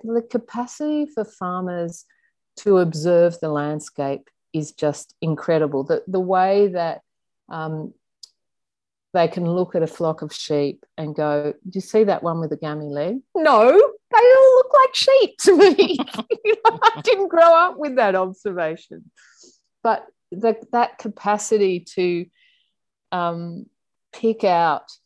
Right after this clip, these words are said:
the difference, it's like those old Spot the Difference cartoons that we used to do as kids, you know, it's what, these things look all quite similar compared to growing up in a city landscape where you're,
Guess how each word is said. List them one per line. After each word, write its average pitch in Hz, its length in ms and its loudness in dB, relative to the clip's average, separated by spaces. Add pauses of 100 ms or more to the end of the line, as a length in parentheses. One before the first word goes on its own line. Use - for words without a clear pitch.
(460)
the 170 80 -8
difference, 165 680 -8
it's 175 180 -12
like 170 280 -4
those 170 220 -4
old 165 200 -6
Spot - 300 -10
the 175 80 -10
Difference 170 500 -10
cartoons 151 600 -6
that 123 100 -14
we 156 140 -10
used 160 260 -12
to 151 80 -12
do 151 200 -6
as 151 160 -10
kids, - 560 -14
you 165 140 -12
know, 147 180 -10
it's - 240 -16
what, 185 280 -4 (600)
these 208 300 -2
things 165 400 -6
look 165 300 -8
all 160 320 -2
quite - 340 -10
similar 160 580 -10 (1200)
compared 160 560 -2
to 151 420 -8
growing 151 380 -4
up 143 180 -14
in 151 120 -10
a 147 60 -8
city 170 500 -4
landscape 143 680 -6
where 147 240 -4
you're, 143 340 -6